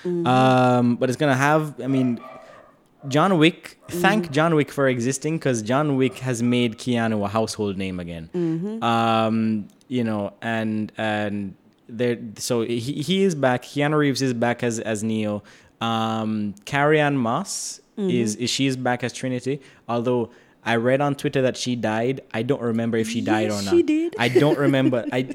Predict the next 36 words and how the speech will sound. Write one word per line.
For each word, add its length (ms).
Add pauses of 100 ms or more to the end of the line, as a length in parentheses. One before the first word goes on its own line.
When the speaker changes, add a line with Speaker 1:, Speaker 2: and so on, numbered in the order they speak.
Speaker 2:
I 120
have 240
not 220
seen 360
Speaker 1:
<laughs> 20
Didn't 60
Speaker 2:
Matrix 400
two 80
Speaker 1:
Neo 100
Speaker 2:
and 80
Speaker 1:
die 60
Speaker 2:
three. 220
Speaker 1:
too? 280 (140)
<laughs> 160 (380)
Speaker 2:
Oh, 80
yeah, 180
Matrix. 320
de-, 220
I 40
mean, 320
Neo 160
definitely 360
died. 260
Like, 280
that 80
was 120
the 60
Speaker 1:
Yeah. 60
Speaker 2:
whole 80
point. 340 (420)
Um, 500
but 320
he's 220
coming 320
back, 360
and, 340